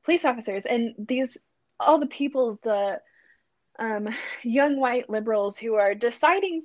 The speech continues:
for the Black Americans that the Black Americans are oppressed, uh, what's that? <laughs> They're not going to suffer from this. What's gonna suffer is the low-income communities, uh, and how many,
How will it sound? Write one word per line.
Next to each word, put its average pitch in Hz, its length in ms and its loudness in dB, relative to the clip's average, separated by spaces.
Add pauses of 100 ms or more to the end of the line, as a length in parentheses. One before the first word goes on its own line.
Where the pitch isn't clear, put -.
for 294 220 2
the 294 100 2
Black 220 280 2
Americans 208 520 -12
that 202 100 -2
the 196 80 -6
Black 202 260 0
Americans 196 340 -10
are 180 140 2
oppressed, 175 500 -4 (340)
uh, 208 440 4 (960)
what's 247 420 0
that? 277 320 6
<laughs> 262 340 -6
They're 294 280 2
not 302 280 -4
going 269 260 -6
to 220 120 -8
suffer 190 600 -2 (100)
from 285 240 -2
this. 180 260 -14 (280)
What's 233 220 -6
gonna 330 280 -2
suffer 202 580 -6 (300)
is 220 180 -2
the 220 140 0
low-income 233 720 0
communities, 214 800 -4 (440)
uh, 202 380 2 (120)
and 220 180 -2
how 254 220 0
many, 233 460 -2